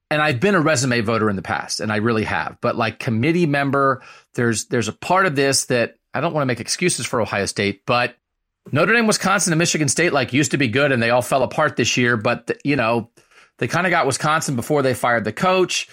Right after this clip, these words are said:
They got Notre Dame when Notre Dame was at least healthy, and they shut down what Notre Dame does best, even though they had to work it out there.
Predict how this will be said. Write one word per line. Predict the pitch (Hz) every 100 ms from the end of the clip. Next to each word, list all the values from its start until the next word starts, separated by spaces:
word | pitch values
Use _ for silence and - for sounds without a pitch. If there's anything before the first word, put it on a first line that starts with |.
| - _
They | 139
got | 156 151 143
Notre | 147 123
Dame | 135 143 147
when | 117
Notre | 131 131
Dame | 123 127
was | 117
at | 117
least | 117 104
healthy, | - 156 143 - 156 147
and | 101
they | 95
shut | - 147 -
down | 127 123
what | 113
Notre | 120 104
Dame | 104 101
does | 104 95
best, | 139 139 -
even | 117
though | 110
they | 107 120
had | 127 123
to |
work | 120 120
it | 117
out | 117 117
there. | 123 123 120